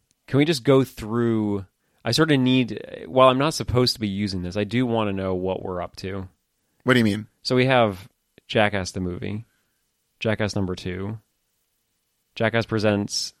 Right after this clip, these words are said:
Speaker 1: Matt Hoffman's
Speaker 2: N-,
Speaker 1: tribute to
Speaker 2: no, no,
Speaker 1: Evel
Speaker 2: no. We're, we're
Speaker 1: Knievel.
Speaker 2: doing the theatrical movies. We're doing one, two, three, four. We're not doing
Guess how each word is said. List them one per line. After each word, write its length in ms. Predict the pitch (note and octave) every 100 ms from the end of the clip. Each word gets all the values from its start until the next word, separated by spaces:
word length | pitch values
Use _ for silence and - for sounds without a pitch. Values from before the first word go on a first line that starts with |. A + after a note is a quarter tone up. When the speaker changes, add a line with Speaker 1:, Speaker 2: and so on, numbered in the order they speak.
| _ -
Speaker 1:
Matt 260 | G#2 G2+ A#2
Hoffman's 560 | - G#2 G#2 A2 G#2
Speaker 2:
N-, 60 | D#3
Speaker 1:
tribute 440 | - A2 G#2 G#2
to 100 | -
Speaker 2:
no, 140 | D#3 C#3
no, 120 | G#2+
Speaker 1:
Evel 100 | G#2
Speaker 2:
no. 60 | -
We're, 160 | G2+
we're 140 | D#3 E3
Speaker 1:
Knievel. 60 | C#3
Speaker 2:
doing 300 | F3+ F#3+ F3+
the 100 | E3
theatrical 720 | - D#3 B2 B2+ C3 - A2
movies. 340 | G2+ - -
We're 60 | B2
doing 160 | C3+
one, 220 | C3 B2+ B2+
two, 220 | - A#2
three, 220 | - G#2+
four. 280 | G#2+ - -
We're 100 | A2
not 220 | A#2+ B2
doing 400 | B2+ A#2 A2+ G#2